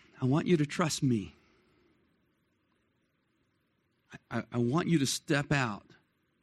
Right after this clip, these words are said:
before I provide." That's what he's doing with the nation of Israel. Th-, th-, this isn't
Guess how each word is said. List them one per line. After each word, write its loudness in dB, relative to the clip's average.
before 0
I -4
provide." -6
That's -4
what 6
he's 6
doing 6
with -2
the 4
nation 4
of 2
Israel. 6
Th-, -8
th-, -8
this -4
isn't 2